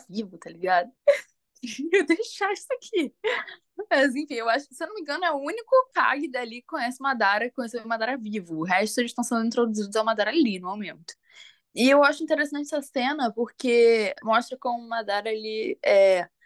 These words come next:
é, tipo, tem toda uma discussão se o Madara, ele realmente era um, se as, os, as circunstâncias levaram ele a ser um cuzão, né?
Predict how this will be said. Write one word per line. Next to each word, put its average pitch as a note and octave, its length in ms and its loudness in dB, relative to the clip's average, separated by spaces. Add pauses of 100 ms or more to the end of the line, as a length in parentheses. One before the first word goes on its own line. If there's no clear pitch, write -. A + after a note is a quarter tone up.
(240)
é, F#3 160 2
tipo, G#3 280 2
tem A3 180 2
toda A#3 200 2
uma C#4+ 160 2
discussão C4 480 -2
se A#3+ 120 -2
o A#3 40 0
Madara, G3+ 400 2
ele G3 240 -4
realmente F#3 460 -6
era F#3 200 2
um, F3+ 480 -10 (680)
se G#3 160 2
as, G3+ 240 2
os, F#3 320 2
as F#3+ 140 0
circunstâncias G#3+ 680 2
levaram G3 480 2
ele F3+ 140 -4
a - 20 -8
ser F3 280 -4
um F#3 200 -2
cuzão, C4 640 6
né? C4+ 280 -4